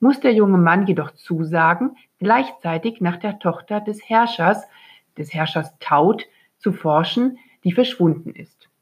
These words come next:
Ahnungslos und naiv gerät Ostrich damit immer mehr in die Machenschaften einer brutalen Diktatur.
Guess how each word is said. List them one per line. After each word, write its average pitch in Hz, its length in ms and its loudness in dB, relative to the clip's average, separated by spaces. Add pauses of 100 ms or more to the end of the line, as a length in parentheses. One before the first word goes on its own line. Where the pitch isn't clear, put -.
(640)
Ahnungslos 208 720 2
und 180 220 -2
naiv 220 440 -2
gerät 180 360 -2
Ostrich 214 420 -4
damit 180 300 0
immer 233 200 -2
mehr 180 380 2
in 180 80 -2
die 165 80 -6
Machenschaften 185 880 -4
einer 156 180 -6
brutalen 156 680 -6
Diktatur. 156 680 -8